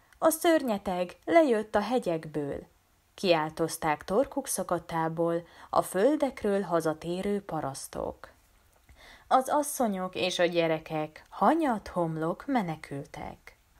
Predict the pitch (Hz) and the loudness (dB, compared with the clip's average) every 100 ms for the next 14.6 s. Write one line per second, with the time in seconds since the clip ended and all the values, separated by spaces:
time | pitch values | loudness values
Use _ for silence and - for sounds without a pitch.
0 | _ - 170 185 285 262 240 226 220 180 | _ 2 4 4 0 -2 -2 -2 -4 2
1 | 160 160 160 165 165 160 160 156 - 160 | 2 2 0 -2 -2 -2 0 0 0 -4
2 | - 233 247 220 165 160 160 160 - - | -4 -2 0 0 -2 -6 -6 -8 -14 -20
3 | - 294 320 294 254 233 185 175 175 - | 0 2 4 4 4 2 0 -2 -2 -2
4 | 247 311 294 226 185 175 165 160 156 151 | 0 2 2 0 2 2 2 0 0 -2
5 | 151 151 160 - - - 175 160 - 165 | -4 -4 -6 -6 -8 -4 0 0 0 0
6 | 160 156 156 - 208 254 226 170 - 151 | 0 0 -4 -4 -2 0 -2 -4 -6 -6
7 | 151 143 143 143 - 50 - - _ _ | -6 -10 -10 -10 -10 -10 -14 -20 _ _
8 | - - - - - 175 175 165 160 220 | -20 -20 -20 -4 -2 2 2 2 0 -2
9 | - 330 233 165 156 156 151 160 156 147 | 0 -2 0 -2 -2 -2 -4 -4 -4 -2
10 | 139 143 147 - - - - _ - - | -4 -6 -8 -8 -10 -18 -20 _ -18 0
11 | 190 254 302 240 233 - - 175 170 165 | 2 2 0 -2 -4 -4 -2 -2 -2 -4
12 | 160 156 160 156 156 165 160 165 - 170 | -2 -2 -2 -2 -2 -2 -4 -6 -6 -4
13 | 170 185 285 277 254 - 160 160 - 151 | 0 0 0 0 0 0 -2 -2 -2 0
14 | 160 160 - 175 170 | 0 -2 -4 -6 -6